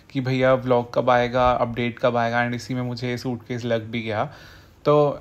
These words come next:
anyways, अ, यही मैसेजेस आ रहे थे कि कब आएगा, कब आएगा, but मुझे समझ नहीं आ रहा था कि मैं डालूँ क्या, स्टार्ट किससे करूँ। यार, अ, जब भी, like, you guys have to give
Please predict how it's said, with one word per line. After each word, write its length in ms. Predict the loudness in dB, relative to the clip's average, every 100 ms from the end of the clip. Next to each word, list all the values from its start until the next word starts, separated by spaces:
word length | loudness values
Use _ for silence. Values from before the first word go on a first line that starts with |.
| -6
anyways, 480 | -2 0 0 -2 0
अ, 140 | 2
यही 300 | 2 0 -2
मैसेजेस 480 | 0 0 -2 -4 0
आ 140 | 2 2
रहे 140 | -2
थे 300 | -4 -6 -6
कि 460 | -8 -4 -4 -4 0
कब 200 | 0 2
आएगा, 240 | 2 0
कब 240 | -2 0 0
आएगा, 240 | 0 0
but 140 | 0 -2 -12 -14 -6
मुझे 280 | -2 -2 -2
समझ 340 | 0 2 2
नहीं 140 | 2
आ 80 | 4
रहा 120 | 4
था 120 | 4 0
कि 140 | -4
मैं 220 | -2 2
डालूँ 440 | 4 4 2 -2 -4
क्या, 320 | -2 -2 -2
स्टार्ट 380 | -2 -2 -2 -4
किससे 300 | -6 -4 -2
करूँ। 280 | 0 -2 -6 -18 -20 -20 _ _ _ _ 0
यार, 260 | 4 4 4 -4 _ _ 0
अ, 300 | 2 2 -2 -18 _ -20 -20 -20 -20 -14 -8
जब 300 | 2 2 2
भी, 360 | -2 -2 -4 -6 -10 -10 -2
like, 160 | 0
you 240 | 0 0 -2
guys 360 | -2 -2 0
have 220 | 0 0 0 -4
to 60 |
give 220 | 0 -2